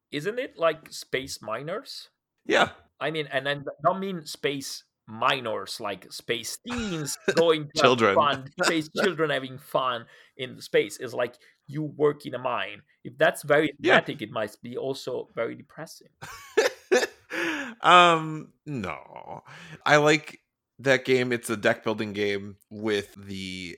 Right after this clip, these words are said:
Speaker 2: Dig Dug sort of theme of drilling into the surface of whatever planet you're on.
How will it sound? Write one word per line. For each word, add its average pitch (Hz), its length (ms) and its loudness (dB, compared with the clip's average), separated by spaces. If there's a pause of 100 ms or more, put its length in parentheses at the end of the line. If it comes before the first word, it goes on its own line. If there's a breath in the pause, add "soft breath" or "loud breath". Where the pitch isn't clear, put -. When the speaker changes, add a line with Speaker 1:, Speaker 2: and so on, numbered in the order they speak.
Speaker 2:
Dig 113 260 2
Dug 101 580 4
sort 107 260 4
of 95 120 0
theme 98 580 -4
of 92 480 -6 (220)
drilling 117 420 2
into 113 280 -2
the 98 520 0
surface 110 380 -2
of 95 280 -2
whatever 98 340 -2
planet 98 340 -4
you're 92 120 -4
on. 95 260 -4